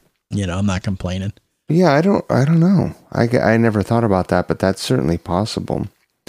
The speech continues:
Speaker 2: I
Speaker 1: Yeah.
Speaker 2: was, uh, I was, in the back of my mind, I was just waiting to talk, 'cause this is a very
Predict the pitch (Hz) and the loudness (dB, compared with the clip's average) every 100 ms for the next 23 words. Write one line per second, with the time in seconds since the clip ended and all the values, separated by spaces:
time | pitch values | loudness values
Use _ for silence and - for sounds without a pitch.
0 | - - - - 151 165 160 127 147 - | -16 -18 -6 -2 2 4 4 2 2 2
1 | 135 135 131 107 - - _ _ _ 120 | 2 4 4 0 -8 -14 _ _ _ 0
2 | 117 135 139 123 107 101 110 110 95 90 | 2 2 2 2 4 4 4 4 2 2
3 | 87 - 87 - 92 92 90 90 87 - | 0 -2 -6 -2 2 2 4 2 0 0
4 | 85 82 - - 92 92 - - 92 107 | 0 0 -8 -4 -4 -4 -4 -2 0 0
5 | - 87 85 98 98 95 92 87 | 0 0 0 2 4 4 4 2